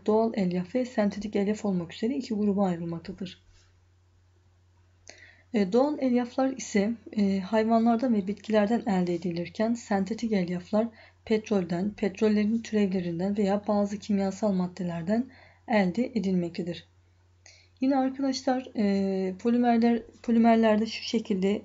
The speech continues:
e, yapılar görüyoruz. Yani birbirini takip eden üç tane ne vardır? Ok vardır ve okun içerisinde numaralar vardır.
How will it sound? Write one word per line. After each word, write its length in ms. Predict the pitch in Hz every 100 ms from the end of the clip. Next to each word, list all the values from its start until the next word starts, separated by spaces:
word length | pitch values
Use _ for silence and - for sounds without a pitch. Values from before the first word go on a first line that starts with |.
| -
e, 80 | 202
yapılar 560 | 185 190 202 214 214
görüyoruz. 480 | 202 196 175 185 208
Yani 220 | 202 190
birbirini 320 | 208 196 196 196
takip 380 | 202 190 196
eden 200 | 190 185
üç 300 | 202 214 -
tane 300 | - 185 180
ne 120 | 196 196
vardır? 260 | 175 180 -
Ok 300 | 208 202 -
vardır 300 | 180 175 233
ve 40 |
okun 240 | 233 208 220
içerisinde 520 | 190 190 185 - 226
numaralar 440 | 214 202 202 196
vardır. 460 | 180 165 165 233